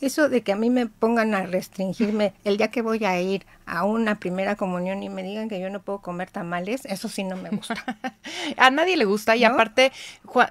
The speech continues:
Speaker 2: cuando sentimos que algo es prohibido nos da mucha ansiedad y lo comemos en exceso. Y yo creo que el tener una buena relación con los alimentos va a hacer que saber que yo me puedo pedir una pasta cuando se me antoje y, y pedirla con calma, irla comiendo y saboreando y parar cuando ya me sienta satisfecho,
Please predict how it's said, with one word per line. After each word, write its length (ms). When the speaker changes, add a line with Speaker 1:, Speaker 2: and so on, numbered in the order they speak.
Speaker 2:
cuando 180
sentimos 380
que 80
algo 120
es 100
prohibido 440
nos 160
da 80
mucha 260
ansiedad 360
y 80
lo 100
comemos 380
en 140
exceso. 360
Y 60
yo 160
creo 180
que 160
el 140
tener 320
una 160
buena 260
relación 400
con 140
los 140
alimentos 540
va 40
a 40
hacer 220
que 160
saber 480
que 140
yo 100
me 120
puedo 200
pedir 260
una 240
pasta 280
cuando 200
se 120
me 100
antoje 560
y, 220
y 200
pedirla 520
con 180
calma, 760
irla 260
comiendo 400
y 40
saboreando 720
y 80
parar 340
cuando 220
ya 120
me 140
sienta 460
satisfecho, 600